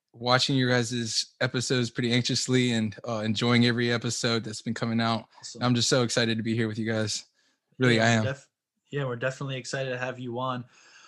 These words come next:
Speaker 2: Um, yeah, dude, so, you know, you're writing this, uh, you're making this comic book series. It's called The Immortal Asadi.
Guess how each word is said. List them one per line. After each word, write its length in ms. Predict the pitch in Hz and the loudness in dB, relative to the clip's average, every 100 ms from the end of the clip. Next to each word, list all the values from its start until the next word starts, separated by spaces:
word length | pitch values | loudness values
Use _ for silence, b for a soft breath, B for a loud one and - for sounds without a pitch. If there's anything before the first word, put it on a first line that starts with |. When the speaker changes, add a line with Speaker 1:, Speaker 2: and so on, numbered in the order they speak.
| b b - | b b -8
Speaker 2:
Um, 580 | 117 147 147 143 127 113 | 0 2 4 4 2 -2
yeah, 180 | 135 185 | 0 0
dude, 240 | 151 147 | 0 -4
so, 320 | 139 165 156 139 | -4 0 0 -2
you 180 | 135 | -4
know, 100 | 151 | -4
you're 180 | 131 139 | 0 0
writing 320 | 131 160 160 | 2 0 -2
this, 260 | 143 135 - | -8 -10 -8
uh, 240 | 131 117 110 | -10 -10 -12
you're 100 | 127 | -12
making 300 | 139 156 151 | -10 -10 -10
this 100 | 127 | -12
comic 320 | - 147 143 | -8 -8 -8
book 180 | 143 147 | -8 -10
series. 460 | - 143 143 143 135 | -8 -6 -4 -4 -4
It's 140 | 120 | -6
called 260 | - 147 135 | -2 -2 -2
The 80 | |
Immortal 400 | 127 123 135 135 | -8 -6 -4 -4
Asadi. 600 | 113 - 135 131 156 175 | -4 -4 -4 -2 -2 -4